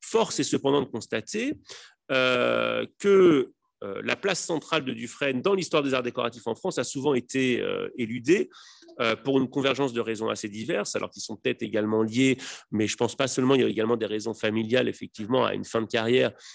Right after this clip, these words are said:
qui est, et de façon justifiée, assez complexe, mais justement dont il faut, euh, parler et qui permettent également de comprendre aussi ce rapport à l'artisanat, euh, euh, que l'on a pu aussi avoir et aussi au contexte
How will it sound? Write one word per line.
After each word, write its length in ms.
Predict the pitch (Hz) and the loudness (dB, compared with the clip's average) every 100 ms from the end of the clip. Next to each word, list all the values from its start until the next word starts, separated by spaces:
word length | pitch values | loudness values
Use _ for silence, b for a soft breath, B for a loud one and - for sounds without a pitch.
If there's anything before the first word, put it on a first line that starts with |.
| B - | B -12
qui 280 | - 110 123 | -8 2 4
est, 320 | 120 110 - | 6 2 0
et 140 | 98 - | -10 -12
de 40 | |
façon 220 | 98 101 | -10 -8
justifiée, 540 | 104 104 120 - 127 123 | -6 -6 -8 -6 -2 -2
assez 380 | - - 113 - b _ | -2 -4 -4 -6 b _
complexe, 440 | 113 - 143 - | -6 0 -2 -2
mais 100 | 107 | -4
justement 340 | 107 - 120 | -4 2 2
dont 200 | 117 185 | 4 2
il 200 | 180 131 | 2 -2
faut, 360 | 113 - 135 127 B B _ | -4 0 2 2 B B _
euh, 180 | 107 104 | 0 0
parler 500 | - 120 139 202 220 - | 0 -2 2 2 2 -4
et 80 | |
qui 120 | - 131 | -12 -2
permettent 460 | 156 151 165 151 | 0 2 2 0
également 360 | 120 120 123 135 | 0 2 2 0
de 100 | 107 | -4
comprendre 500 | - 120 - 139 117 | -10 -10 -2 0 0
aussi 300 | 135 - 247 | -2 -2 -4
ce 180 | - 123 | 2 2
rapport 420 | 120 117 151 117 | 2 0 0 0
à 60 | |
l'artisanat, 720 | 120 107 - 120 123 127 135 135 B B _ 113 | -4 -6 -8 -2 2 2 2 -2 B B _ -4
euh, 40 | |
euh, 680 | 104 98 95 95 98 107 98 | 0 0 0 0 -2 -4 -4
que 160 | - | 0
l'on 140 | 113 113 | 2 2
a 100 | 110 | 0
pu 220 | - 131 | -4 -2
aussi 440 | 123 117 - 127 | 0 0 -2 0
avoir 460 | 120 113 123 127 113 | 0 2 2 2 0
et 100 | - | -6
aussi 320 | 101 - 143 | -6 -4 -4
au 60 | 127 | -4
contexte 340 | 107 123 120 | -4 -6 -6